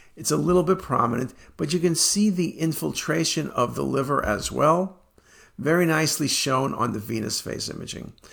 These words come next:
So again, multi-organ involvement, adenopathy,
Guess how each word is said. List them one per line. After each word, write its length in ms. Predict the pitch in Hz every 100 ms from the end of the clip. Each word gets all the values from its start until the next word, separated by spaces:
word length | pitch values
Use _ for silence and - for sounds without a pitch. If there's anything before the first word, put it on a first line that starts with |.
| - -
So 260 | - - 165
again, 480 | 143 151 165 156 156
multi-organ 1200 | 135 135 135 160 185 - 196 - - 143 156 143
involvement, 840 | 135 120 113 131 156 143 151 151 - - - - -
adenopathy, 880 | 135 170 147 147 147 139 147 143